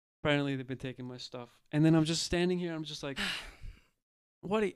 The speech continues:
Speaker 1: uh, like, this is ridiculous."
Speaker 2: I mean, I'm
Speaker 1: Oh, it was so, it, I was just, like, sitting there, like, so surprised. She's like, "I'll think of some chores for you to do to get it all back." Just like, "What?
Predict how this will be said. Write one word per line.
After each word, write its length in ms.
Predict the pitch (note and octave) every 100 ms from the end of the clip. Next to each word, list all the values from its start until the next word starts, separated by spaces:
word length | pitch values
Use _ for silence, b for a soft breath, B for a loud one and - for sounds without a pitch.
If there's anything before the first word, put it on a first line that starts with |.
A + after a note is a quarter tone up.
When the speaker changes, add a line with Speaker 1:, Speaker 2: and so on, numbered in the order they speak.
| -
Speaker 1:
uh, 80 | D#3+
like, 200 | E3 D#3+
this 240 | G3+ G3+ C#3
is 140 | C3
ridiculous." 580 | C#3 G#3 A3+ C4+ A#3 - _ _ _ _ _ -
Speaker 2:
I 80 | G3+
mean, 260 | G#3+ G#3+ - -
I'm 440 | G3+ A3+ A3+ A3 F#3 B B B _ _ _
Speaker 1:
Oh, 220 | E3 D3
it 120 | C3+
was 140 | D3+ C#3
so, 300 | - F3 E3
it, 120 | D3+ D#3
I 220 | D#3+ F3
was 100 | G3
just, 140 | D#3+
like, 140 | C#3 B2
sitting 200 | F3+ E3
there, 80 | C3+
like, 200 | B2 A#2+
so 380 | - - D#3+ D#3
surprised. 640 | C3 - C3+ C3 A#2+ - B B B
She's 160 | - C3
like, 160 | B2+
"I'll 80 | C3+
think 220 | C3+ C#3
of 80 | B2+
some 180 | - B2
chores 300 | - C3+ C3
for 100 | B2+
you 140 | B2
to 100 | B2
do 160 | B2+ B2+
to 60 | B2
get 180 | C3
it 80 | B2+
all 140 | C3 C3
back." 400 | C3 C3 - _ _ _ _ _ _ _ -
Just 120 | E3+
like, 120 | F3+
"What? 960 | A3+ B3+ A#3+ F3+ D#3 F3+ C#4+ F4+ -